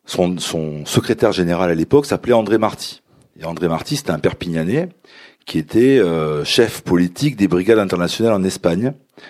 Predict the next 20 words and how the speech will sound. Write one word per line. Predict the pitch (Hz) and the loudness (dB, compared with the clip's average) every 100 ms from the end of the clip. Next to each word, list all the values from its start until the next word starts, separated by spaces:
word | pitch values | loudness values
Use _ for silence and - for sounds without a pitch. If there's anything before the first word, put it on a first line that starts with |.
| _ | _
enfin | 82 | -8
secrétaire | 82 - - 85 | -6 -6 -6 -4
des | 85 | -2
brigades | 76 73 | -2 -6
internationales. | 73 69 69 - 87 127 160 - - - - - - _ - | -8 -10 -14 -10 -6 -6 -8 -12 -20 -18 -18 -18 -20 _ 4
Et | 104 | 4
on | 117 | 6
voit | 135 127 | 4 4
bien, | 120 131 127 117 - - | 4 4 4 0 -4 -4
notamment | 87 95 98 98 | -2 0 0 0
à | |
travers | - 80 80 | 0 0 0
l'affaire | 78 76 | -2 -4
de | 73 | -4
Collioure | - 90 104 131 | 0 2 4 2
par | 120 78 | 2 -4
exemple, | 78 101 147 - 117 | -4 -2 -2 -4 -4
que | - | 2
l'international | 85 117 127 127 117 - 107 104 | 2 4 2 2 0 0 0 0
communiste | - 92 90 90 90 - | 0 0 0 -2 -4 -10